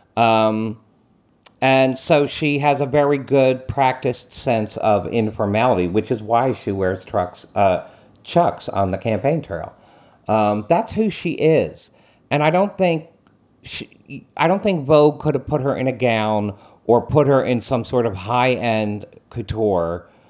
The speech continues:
uh, and have it be close to who she is. It would have seemed weird. Um,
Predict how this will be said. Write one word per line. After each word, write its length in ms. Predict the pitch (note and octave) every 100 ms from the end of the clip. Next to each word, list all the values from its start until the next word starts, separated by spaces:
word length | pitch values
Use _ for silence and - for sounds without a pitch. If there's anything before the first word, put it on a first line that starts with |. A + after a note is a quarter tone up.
| _ _ -
uh, 460 | G#2 G2 F#2+ F#2 - -
and 180 | A#2 A#2
have 260 | A2 C3+ C3
it 180 | B2+ -
be 200 | A#2+ A#2
close 400 | - C3 B2 -
to 100 | A2+
who 200 | A#2+ G#2+
she 280 | - A2+
is. 260 | B2 G2 D#2+
It 140 | G2+
would 140 | A2+ A2
have 140 | G#2+
seemed 340 | - A2+ G2+ F#2+
weird. 760 | F#2+ F2+ A#2+ C3+ D#2+ F2+ E2+ - _ _ _ _ _ -
Um, 640 | A2 G2+ G2 G2+ G2+ G2